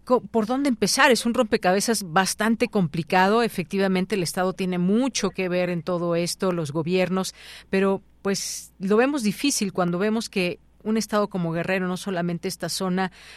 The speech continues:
pues el crimen organizado en muchos lugares, no estoy generalizando ni mucho menos,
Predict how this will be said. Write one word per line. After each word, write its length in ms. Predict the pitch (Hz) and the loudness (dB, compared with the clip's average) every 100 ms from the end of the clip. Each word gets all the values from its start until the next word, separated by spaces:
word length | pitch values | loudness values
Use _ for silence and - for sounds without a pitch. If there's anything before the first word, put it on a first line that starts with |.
| - | -10
pues 200 | 175 202 | -6 -4
el 80 | 175 | 0
crimen 220 | 226 240 | 2 2
organizado 760 | 202 180 170 165 196 202 208 - | 2 0 0 0 0 2 0 -4
en 140 | 180 175 | -4 0
muchos 380 | 214 - 233 | 0 -2 -4
lugares, 400 | 190 170 170 220 | -2 0 0 0
no 240 | 208 185 185 | -4 -4 -4
estoy 260 | 175 196 | -6 -8
generalizando 880 | 180 208 185 170 160 156 - 175 185 | -4 0 0 0 -2 -4 -4 -4 -2
ni 80 | 185 | -2
mucho 320 | 170 160 - | -4 -4 -4
menos, 360 | 165 175 208 - | -2 -2 -2 -6